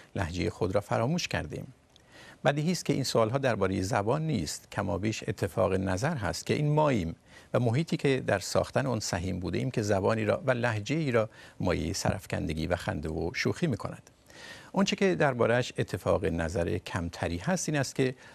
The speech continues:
آیا باید نگران حفظ لهجه‌ها بود یا نه؟ می‌توان تمایز و گونه‌گونی لهجه‌ها را از فضیحت تبدیل کرد به فضیلت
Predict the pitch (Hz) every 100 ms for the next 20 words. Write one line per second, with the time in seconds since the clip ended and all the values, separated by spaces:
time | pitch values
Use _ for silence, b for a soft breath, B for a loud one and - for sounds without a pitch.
0 | B 170 208 151 135 113 175 165 143 127
1 | 113 110 98 90 95 85 85 85 85 85
2 | 80 78 82 82 80 78 - 87 71 73
3 | - _ _ B B B B B 190 202
4 | 123 98 87 - _ _ - 98 90 87
5 | 101 117 117 113 107 98 98 92 90 92
6 | 87 127 160 98 87 82 82 85 95 98
7 | - 110 113 110 151 - - 117 107 95
8 | 113 98 95 - 95 90 104